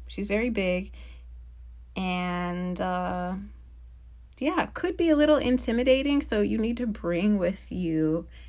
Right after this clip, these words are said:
an open mind because, uh, like I said, it's a toy. I've never seen anything like it before, um, and that in conjunction with her size, you're gonna wanna have an open mind, okay?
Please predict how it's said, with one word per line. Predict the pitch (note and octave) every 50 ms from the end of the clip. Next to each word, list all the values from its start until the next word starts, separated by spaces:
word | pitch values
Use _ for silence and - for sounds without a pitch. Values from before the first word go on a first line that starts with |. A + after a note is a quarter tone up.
| - -
an | F3+ E3+ E3+ - -
open | E3+ E3 F3 - - F3+ F#3 F3+
mind | E3+ E3 D#3+ D#3+ D#3+ D#3+ D#3+ - F3+ F3 -
because, | - F3 - - - E3 D#3+ E3 E3 E3 D#3+ - - - - - - - - - -
uh, | F3+ F3 F3 F#3
like | F#3 F3+ F3 -
I | G#3+
said, | G#3+ D4 C4+ A3+ G#3 -
it's | G3 G3 - G#3
a |
toy. | F#3+ - - A3+ A3 A3 A3 A3 A3
I've | - G#3 G#3
never | G3+ G3 G#3 G#3+
seen | G#3+ - G3 F#3+ - -
anything | - G3+ G#3 G#3+ G#3+ G#3+ G#3+ G#3 G3 F3
like | E3 E3 E3+ F3+ -
it | A3 A3+ A3+
before, | - A#3 - - - A#3 A#3 A#3 A#3 A#3 B3+ B3+ A#3+ - - - - - - - - - - -
um, | F#3 F3+ F3 F3 E3+ F3 F3+ -
and | - F3 F3 F3 F3 E3+ E3+ - - - - - - - - - - - - - -
that | - F#3+ F#3+ G3 G#3 G#3 - - -
in | F#3+ F#3 F3+
conjunction | F3+ - F#3 F3 - F3+ F#3 G3 - - F#3 F3 F3
with | E3+ E3+ E3+ F3
her | - - F3+ F3
size, | - - - A#3 A#3 A#3 G#3+ F#3+ F#3 F#3 F3+ - - - - - - - - - - - - - - - - - - - - - - -
you're | G3+ G3
gonna | F#3 G3 F#3+ F#3+
wanna | F#3 F#3 F#3 F#3+
have | F3+ F3 F3 E3+
an | F3 -
open | - F3 E3+ F#3+ F3+
mind, | F3 F3 F3 - -
okay? | - - G3+ G3 G#3 A#3